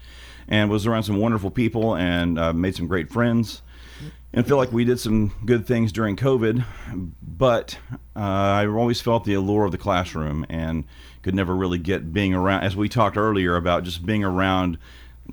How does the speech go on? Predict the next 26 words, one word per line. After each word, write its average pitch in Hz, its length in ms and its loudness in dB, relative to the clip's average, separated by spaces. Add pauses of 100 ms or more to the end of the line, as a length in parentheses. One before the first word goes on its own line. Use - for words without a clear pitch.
(100)
uh, 90 200 2
high 104 160 0
school 101 240 -4
kids 92 360 -2
and 90 120 0
being 92 100 0
around, 87 400 0 (160)
you 90 140 -2
know, 82 100 0
being 104 280 0
immersed 98 520 0
in 85 160 0
band, 87 480 -2
and 82 140 -4
so 92 120 -4
I 85 60 0
could 90 140 -2
never 90 180 0
really 85 180 0
get 78 140 -6
that 85 100 0
out 80 100 -2
of 76 60 -2
my 78 120 -2
system. 80 420 -6
So 87 340 -2